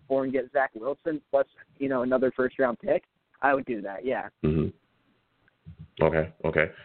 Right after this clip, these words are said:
Speaker 2: And where, where is Zach Wilson on your ranking of the quarterbacks? 'Cause I know some people had him at number two before this game at the Sugar Bowl with Fields. Some people were saying, you know, "We love Wilson. The Jets should take Wilson at two." Is it, is, do you now have Fields above him?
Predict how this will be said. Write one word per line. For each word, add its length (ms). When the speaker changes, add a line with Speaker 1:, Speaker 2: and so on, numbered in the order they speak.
Speaker 2:
And 160
where, 160
where 320
is 140
Zach 220
Wilson 360
on 200
your 160
ranking 380
of 120
the 60
quarterbacks? 540
'Cause 120
I 80
know 200
some 160
people 320
had 280
him 260
at 120
number 240
two 200
before 640
this 140
game 240
at 60
the 80
Sugar 260
Bowl 220
with 160
Fields. 320
Some 120
people 220
were 160
saying, 240
you 100
know, 180
"We 320
love 320
Wilson. 420
The 80
Jets 280
should 100
take 160
Wilson 360
at 160
two." 260
Is 160
it, 140
is, 140
do 80
you 140
now 180
have 320
Fields 220
above 400
him? 460